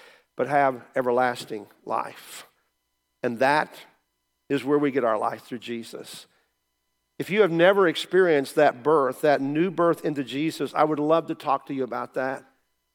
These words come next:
I want that for you, and God wants that for you, but only you can seek that. Only you can, can be open and willing for God to move in your life and to bring you new life and beginning, not only in your personal life, but into the body, the church of Jesus Christ.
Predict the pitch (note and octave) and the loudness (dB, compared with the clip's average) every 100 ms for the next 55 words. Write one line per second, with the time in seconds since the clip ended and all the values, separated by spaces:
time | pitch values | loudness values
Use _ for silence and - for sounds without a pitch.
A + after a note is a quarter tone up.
0 | _ _ _ _ - D3+ F3 G3+ F3+ D3+ | _ _ _ _ -4 2 4 6 6 6
1 | - D#3 D3 D3 C#3 C3+ B2+ D#3 F#3+ D3+ | 4 2 2 4 2 0 4 6 6 4
2 | C#3+ - D3+ - D#3+ D3+ C#3+ C3 C#3 - | 0 2 -2 0 -2 0 0 0 -2 -4
3 | _ E3+ G#3 F#3+ E3 G#3 - C#3 - G#3 | _ 0 4 2 2 -4 -4 -6 -4 -6
4 | A3+ D#3 D#3+ F#3 E3 G#3+ - D#3+ C#3+ - | 0 2 4 2 0 -4 0 0 0 -4
5 | - - _ - E3+ F3 E3+ A#3+ F#3 D#3 | -18 -20 _ 0 4 6 6 6 4 6
6 | D3 C#3+ F#3+ G#3 D#3 - C#3+ D#3 E3 D#3 | 4 4 6 6 4 0 0 2 2 0
7 | D3+ D#3 E3+ D#3 D3 C#3+ C#3 C#3+ C3+ - | -4 -2 0 0 -2 0 0 0 -4 -12
8 | _ _ _ _ _ _ _ - C3+ C#3 | _ _ _ _ _ _ _ -12 -6 -2
9 | C#3 C3 F3 D3+ B2+ A#2 B2 - B2+ A#2+ | 0 0 -2 -2 0 0 -2 -6 -12 -6
10 | C3 B2+ B2 A#2 _ _ _ _ _ _ | -4 -2 -6 -10 _ _ _ _ _ _
11 | D3 D#3+ F3 E3 D3+ D3 C#3+ - E3 D#3+ | 4 6 6 6 4 2 -2 -2 -4 0
12 | C#3+ C#3 C3 C#3+ D#3+ E3 E3 - C#3+ C3+ | 2 2 2 -2 -2 -2 -2 -2 0 0
13 | B2+ - C#3 D3 B2 G#2+ C3 - - A#2 | -2 0 2 2 0 -6 -10 -8 -4 -4
14 | A#2 - A#2 B2 A#2 - - - - - | -6 -10 -10 -12 -14 -14 -18 -14 -14 -16
15 | - | -20